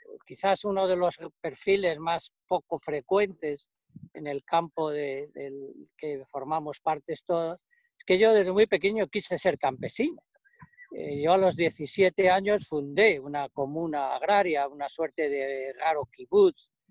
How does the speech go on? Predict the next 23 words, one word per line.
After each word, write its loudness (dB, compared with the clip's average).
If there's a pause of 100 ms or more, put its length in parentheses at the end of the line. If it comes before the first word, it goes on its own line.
(320)
Eh, -6
estaba, 0
eh, -6
a -6
caballo 2
entre -4
preuniversitario 0
y -6
primero -4
de -2
facultad 0 (460)
y -6
ya 6
me 0
fui 2
a 6
vivir 0
al 4
campo 2
a 6
cultivar 0
la 0
tierra 0